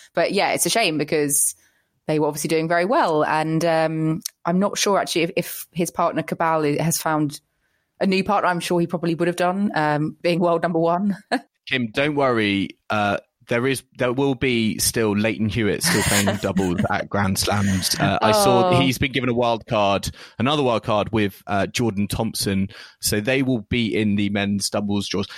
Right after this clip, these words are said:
Speaker 2: Is Lleyton Hewitt just gonna play every, like, men's doubles?
Speaker 1: Till he's, like, eighty, he'll just be in the men's
Speaker 2: <laughs>
Speaker 1: doubles.
Speaker 2: Just getting wild cards left,
Speaker 1: Yeah.
Speaker 2: right and centre, yeah.
Speaker 1: Also, um,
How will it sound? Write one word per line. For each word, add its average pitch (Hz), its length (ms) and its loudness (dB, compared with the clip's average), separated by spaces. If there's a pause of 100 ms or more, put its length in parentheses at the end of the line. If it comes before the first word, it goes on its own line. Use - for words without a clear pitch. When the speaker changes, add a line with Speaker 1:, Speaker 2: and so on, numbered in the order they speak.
Speaker 2:
Is 214 160 0
Lleyton 254 180 2
Hewitt 202 240 2
just 123 160 -2
gonna 131 140 -2
play 117 260 2
every, 110 720 0
like, 104 200 -2
men's 107 340 0
doubles? 104 400 0
Speaker 1:
Till - 80 2
he's, 175 260 2
like, 170 240 -2
eighty, 151 640 0
he'll 151 220 -4
just 143 200 0
be 143 220 0
in 151 80 0
the 151 80 2
men's 147 340 0
Speaker 2:
<laughs> - 0 -
Speaker 1:
doubles. 143 280 0
Speaker 2:
Just 139 200 2 (300)
getting 113 220 0
wild 113 220 0
cards 110 260 2
left, 156 100 4
Speaker 1:
Yeah. 147 140 2
Speaker 2:
right 147 80 0
and - 100 -2
centre, 101 320 -2
yeah. - 60 4
Speaker 1:
Also, 165 520 2
um, 190 340 0